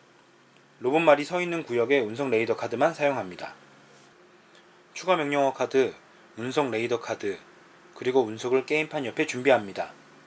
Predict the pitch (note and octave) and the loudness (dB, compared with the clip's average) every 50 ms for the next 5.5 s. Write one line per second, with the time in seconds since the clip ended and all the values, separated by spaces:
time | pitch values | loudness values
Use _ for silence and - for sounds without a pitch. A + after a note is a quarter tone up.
0 | - - - - - - - - - - - - - - _ - _ _ _ _ | -20 -20 -20 -20 -20 -20 -20 -20 -20 -20 -20 -20 -20 -20 _ -20 _ _ _ _
1 | - _ _ - - - - _ _ _ _ _ _ _ _ _ _ _ _ _ | -20 _ _ -14 -14 -14 -14 _ _ _ _ _ _ _ _ _ _ _ _ _
2 | _ _ _ _ _ _ _ _ _ - - A#2+ C3+ D#3 D3+ D3 D3 C#3+ C3+ C3+ | _ _ _ _ _ _ _ _ _ -6 -2 0 0 4 4 4 4 4 4 2
3 | C3+ C3 B2 B2 C3 D3 D3 A#2+ G#2 - - - E3+ E3 E3 D#3+ - - D#3+ D#3+ | 2 2 2 2 2 2 2 2 0 -4 -6 -4 -4 -4 -4 -6 -4 -4 -2 -2
4 | D#3+ D#3 D#3+ E3 D#3 - - D#3+ - - D#3+ D3+ - D#3 C#3 B2+ B2+ C#3+ D#3 D3 | -2 -2 -4 -2 0 2 2 2 2 2 2 2 4 4 4 6 4 2 0 0
5 | - A#2+ A#2 A2+ G#2+ F#2+ F2 - F2 - | 0 0 0 0 -2 -4 -8 -10 -10 -10